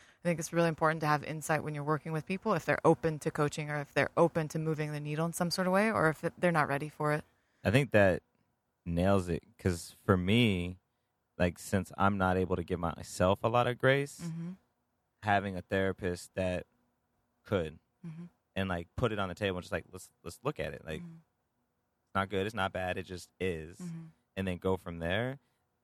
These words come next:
Speaker 2: gave me a model of what it could look like to not judge it. And then, like, I'm starting to sort of kind of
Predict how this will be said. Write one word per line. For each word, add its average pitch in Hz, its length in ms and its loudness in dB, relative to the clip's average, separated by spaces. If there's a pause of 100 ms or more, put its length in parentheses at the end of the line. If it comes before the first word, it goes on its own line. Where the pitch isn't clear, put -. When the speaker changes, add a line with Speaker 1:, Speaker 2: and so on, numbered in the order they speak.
(220)
Speaker 2:
gave 107 220 2
me 95 160 -4
a 90 80 -2
model 90 580 -2
of 82 380 -4 (580)
what 101 160 2
it 101 80 -6
could 92 160 -10
look 90 220 -4
like 87 220 -4
to 95 100 -10
not 87 260 -6
judge 87 260 -4
it. 139 200 -4 (1040)
And 98 260 -2
then, 90 480 -2 (100)
like, 90 260 -4
I'm 90 200 -2
starting 87 380 2
to - 120 -18 (320)
sort 92 380 -2
of 82 120 -12
kind 90 360 -4
of 80 80 -10